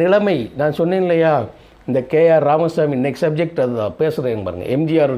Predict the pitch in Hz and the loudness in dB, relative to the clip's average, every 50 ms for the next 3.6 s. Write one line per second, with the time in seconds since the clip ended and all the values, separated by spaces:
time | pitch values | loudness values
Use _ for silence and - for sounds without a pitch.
0 | 123 - 127 123 123 123 120 117 117 117 113 104 - - - - - - 120 131 | -4 -4 -4 -4 -2 -2 -2 -2 -2 -2 -4 -6 -8 -14 -20 -12 -6 -4 -2 -2
1 | 160 175 180 170 160 185 190 185 196 196 202 196 196 196 196 - 269 247 190 160 | -2 -2 -2 -2 -2 0 2 4 4 4 4 2 0 -2 -4 -4 -2 0 2 2
2 | 170 165 160 147 - 147 120 110 110 101 98 90 82 80 85 - - - - - | 2 0 0 -2 -4 -6 -6 -4 -6 -6 -6 -8 -8 -10 -12 -14 -18 -20 -20 -20
3 | - - - 113 127 131 127 135 165 190 202 | -20 -8 -6 -4 -2 0 0 0 0 0 -2